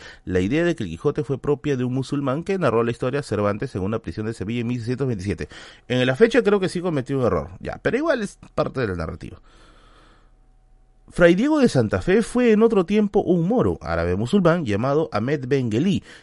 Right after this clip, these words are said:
que, cuyo nombre posteriormente reconocido por Cervantes fue de Sidi Ahmed Berengeli. Le cuenta Cervantes una historia que escuchó desde su más temprana juventud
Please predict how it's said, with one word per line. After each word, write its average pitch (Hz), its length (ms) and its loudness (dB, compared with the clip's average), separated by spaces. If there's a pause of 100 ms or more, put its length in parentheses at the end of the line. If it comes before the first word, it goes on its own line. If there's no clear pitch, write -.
que, 113 240 -4
cuyo 113 480 0
nombre 220 340 4
posteriormente 151 500 -2
reconocido 120 480 -6
por 175 140 -2
Cervantes 185 380 -4
fue 156 120 -4
de 135 140 -4
Sidi 143 260 -6
Ahmed 117 220 0 (100)
Berengeli. 90 680 -2 (100)
Le 104 180 -4
cuenta 208 260 0
Cervantes 156 440 -4
una 160 140 -4
historia 127 420 -2
que 113 80 -4
escuchó - 320 -8
desde 139 180 -4
su 107 120 -10
más 104 160 -6
temprana 113 320 -6
juventud 214 400 -2